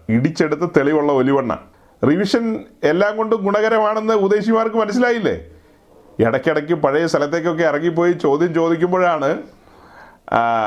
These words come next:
ആവശ്യമില്ലാത്ത എണ്ണകളൊക്കെ അവിടെ കൊണ്ടുപോയി ഒഴിക്കുന്നത്. ഇനി നമ്മൾ ധൂപപീഠത്തിലേക്ക് വരുമ്പോൾ അവിടെ പറയുന്നുണ്ട് അന്യാഗ്നി അവിടെ കത്തിക്കരുതെന്ന്.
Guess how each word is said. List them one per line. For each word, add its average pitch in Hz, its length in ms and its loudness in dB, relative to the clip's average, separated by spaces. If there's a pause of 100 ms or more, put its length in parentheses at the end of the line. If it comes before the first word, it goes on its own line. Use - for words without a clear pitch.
(160)
ആവശ്യമില്ലാത്ത 170 720 0
എണ്ണകളൊക്കെ 160 580 0
അവിടെ 156 160 2
കൊണ്ടുപോയി 160 320 0
ഒഴിക്കുന്നത്. 143 460 0 (540)
ഇനി 147 120 2
നമ്മൾ 214 240 0
ധൂപപീഠത്തിലേക്ക് 214 720 0
വരുമ്പോൾ 214 240 0
അവിടെ 202 160 0
പറയുന്നുണ്ട് 208 440 0
അന്യാഗ്നി 208 600 0
അവിടെ 208 220 0
കത്തിക്കരുതെന്ന്. 175 600 -2